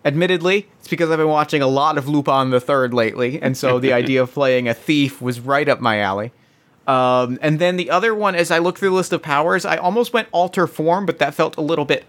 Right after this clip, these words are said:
Speaker 1: obvious. So instead I went with hypnosis, which, and I kind of realized that that feels very carnival, like, huckster.
Speaker 2: Sure.
Speaker 1: So my character is, uh, Shanks Crookshaw.
Speaker 2: <laughs>
Speaker 1: Shanks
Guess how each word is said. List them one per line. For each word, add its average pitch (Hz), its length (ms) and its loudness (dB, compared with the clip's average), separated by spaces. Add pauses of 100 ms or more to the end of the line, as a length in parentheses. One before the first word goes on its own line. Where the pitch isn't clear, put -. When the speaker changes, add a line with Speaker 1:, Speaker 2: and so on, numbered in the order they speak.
Speaker 1:
obvious. 220 720 -4 (380)
So 180 200 2
instead 190 280 2
I 196 40 4
went 180 280 2
with 156 340 0
hypnosis, 147 1040 -2 (340)
which, 156 300 -2
and 147 240 0
I 147 120 2
kind 165 280 0
of 143 100 0
realized 147 480 0
that 127 120 -6
that 147 220 0
feels 151 360 0
very 139 760 -2 (680)
carnival, 156 880 0
like, 131 380 -4
huckster. 233 680 -2 (180)
Speaker 2:
Sure. 127 260 -2
Speaker 1:
So - 180 -2
my 175 140 2
character 208 460 0
is, 165 420 0
uh, 131 220 2
Shanks 170 480 -2
Crookshaw. 135 640 -2 (260)
Speaker 2:
<laughs> 160 280 -4
Speaker 1:
Shanks 160 340 -2